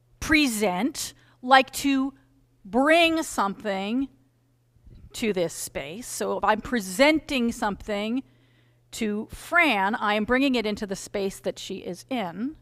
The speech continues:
And that is why the word present, meaning gift, is also connected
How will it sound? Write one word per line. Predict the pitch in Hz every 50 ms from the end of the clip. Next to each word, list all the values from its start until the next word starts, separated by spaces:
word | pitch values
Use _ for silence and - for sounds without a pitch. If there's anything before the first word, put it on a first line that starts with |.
| _ _ _ _ _ _ _ _ _ _ _ _ _ _ _ _ _ _ _
And | - 269 269 262
that | 226 - 190 302 359 370
is | 370 320 - -
why | 247 226 220 202 202 202 202 196 208 220 247 240 _ _ _ _ _ _ _ _ _ _ -
the | 226 254
word | 240 226 226 220 214 220 226 -
present, | - - - 381 440 480 466 - 240 214 202 208 233 262 - - - - - _ _ _ _
meaning | - 226 240 226 220 226 240 240
gift, | 240 - 392 370 302 285 277 - - - - - _ _ _ _ _ _ _ _ _ _ - -
is | 381 370
also | 403 392 392 339 - 320
connected | 254 - - 247 208 175 160 - - - - - -